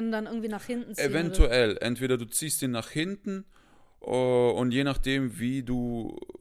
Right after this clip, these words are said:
Speaker 2: wie du veranlagt bist, machst du ihn entweder auf dem Boden, bearbeitest du ihn,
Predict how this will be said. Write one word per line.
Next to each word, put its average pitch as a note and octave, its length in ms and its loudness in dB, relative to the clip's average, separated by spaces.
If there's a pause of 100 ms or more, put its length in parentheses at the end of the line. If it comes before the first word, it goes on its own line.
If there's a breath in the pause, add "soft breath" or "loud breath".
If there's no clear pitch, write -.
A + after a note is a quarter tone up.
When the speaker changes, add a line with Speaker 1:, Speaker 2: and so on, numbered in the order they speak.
Speaker 2:
wie A#2+ 200 -6
du A#2+ 60 -4
veranlagt C3 600 -2
bist, - 300 -2
machst A#2 260 -2
du B2+ 60 2
ihn A#2 100 2
entweder G#2+ 340 2
auf G2 80 -2
dem A2+ 140 -2
Boden, A2+ 340 6
bearbeitest C#3 640 0
du - 80 2
ihn, D3+ 300 -2